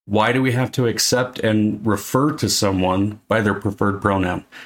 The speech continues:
This isn't law in the United States, but it's law in the country to the north of us, so who knows how long it'll be. <clears throat>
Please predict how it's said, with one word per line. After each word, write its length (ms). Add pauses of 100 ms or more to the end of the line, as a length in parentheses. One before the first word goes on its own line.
(320)
This 160
isn't 260
law 360
in 80
the 60
United 360
States, 320
but 160
it's 300 (520)
law 400
in 140
the 80
country 440
to 120
the 80
north 300
of 100
us, 200
so 640 (320)
who 120
knows 240
how 100
long 240
it'll 140
be. 260 (400)
<clears throat> 0